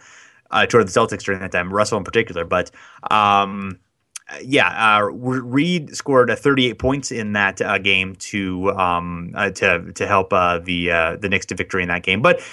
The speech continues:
in the final game of the series, um, Sam Jones scored fifty-one points, uh, as the Celtics dominated the Knicks one eighteen to one oh nine.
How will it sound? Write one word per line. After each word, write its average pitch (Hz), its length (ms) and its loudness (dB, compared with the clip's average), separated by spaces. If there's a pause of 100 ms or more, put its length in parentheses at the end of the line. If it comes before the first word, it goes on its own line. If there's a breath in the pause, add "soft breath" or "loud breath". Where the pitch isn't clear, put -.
(140)
in 156 80 -2
the 156 60 2
final 160 300 4
game 147 160 -2
of 139 60 -4
the 131 60 -4
series, 117 560 -2
um, 98 640 0 (100)
Sam 151 340 0
Jones 143 260 2
scored 127 240 -2
fifty-one 180 400 0
points, 196 460 2
uh, 104 560 4
as 104 180 2
the 104 160 0
Celtics 135 220 -4
dominated 127 540 2
the 110 80 -4
Knicks 110 280 -4
one 117 240 -4
eighteen 120 340 -4
to 113 60 0
one 110 140 0
oh 104 80 -2
nine. 123 320 4